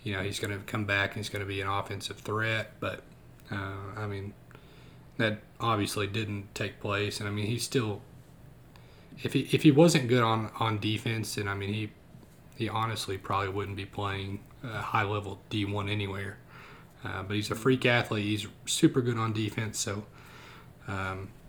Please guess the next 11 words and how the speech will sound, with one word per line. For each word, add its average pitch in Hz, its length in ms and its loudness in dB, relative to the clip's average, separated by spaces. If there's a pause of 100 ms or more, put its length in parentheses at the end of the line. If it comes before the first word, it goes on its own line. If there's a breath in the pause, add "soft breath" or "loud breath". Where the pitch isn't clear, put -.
(180)
you 110 100 0
know, 101 180 0
his, 98 280 -2
his 104 220 -6
defensive, 107 800 -4
uh, 95 380 -6 (360)
prowess 101 560 2
is 98 140 -6
gonna 104 180 -4
be, 101 340 -4 (760 loud breath)
um, - 360 -10